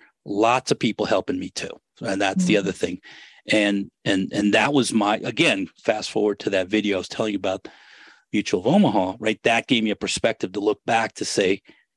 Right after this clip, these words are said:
Speaker 1: "Hey, you know something? This is okay. You gotta go ask."
Speaker 2: Mm.
Speaker 1: Okay. There's a bunch of people out there. You know, if, if, if you think I'm some kind of highfalutin dude that, you know, doesn't need help, well, you're wrong. Um,
Speaker 2: Mm.
Speaker 1: because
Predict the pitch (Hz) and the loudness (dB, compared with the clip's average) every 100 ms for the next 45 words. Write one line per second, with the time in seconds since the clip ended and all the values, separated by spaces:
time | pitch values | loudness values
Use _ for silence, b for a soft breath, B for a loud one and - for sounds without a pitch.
0 | _ 226 220 247 - 254 262 254 254 - | _ -2 2 0 0 -2 2 2 2 0
1 | 185 165 160 - 147 - - 175 190 202 | 0 0 0 0 -2 -2 -6 -4 0 0
2 | 175 147 135 110 95 - - - _ _ | 2 4 4 2 -2 -8 -10 -12 _ _
3 | _ _ 185 185 180 165 175 160 139 135 | _ _ 2 4 2 2 2 4 4 2
4 | - 196 202 170 - 151 131 107 98 - | 4 2 2 0 0 0 2 0 0 -4
5 | 90 101 117 107 113 120 - 120 - 123 | -4 -6 -8 -8 -6 -6 -4 -4 0 -2
6 | - 151 - 180 160 139 139 - 135 - | 0 -2 2 0 2 2 2 0 -2 0
7 | 143 135 120 127 123 127 127 131 113 123 | 0 0 0 -2 -2 2 2 2 0 2
8 | 127 127 113 98 _ _ - 123 107 110 | 2 0 -4 -6 _ _ -2 0 0 0
9 | 123 120 123 123 117 117 123 _ _ - | 0 0 2 2 2 2 0 _ _ -2
10 | 107 104 107 101 104 92 - _ _ _ | 0 0 -4 0 0 0 -10 _ _ _
11 | _ _ _ _ 107 110 107 101 113 113 | _ _ _ _ -2 0 0 -2 0 2
12 | 101 - - | 2 0 -4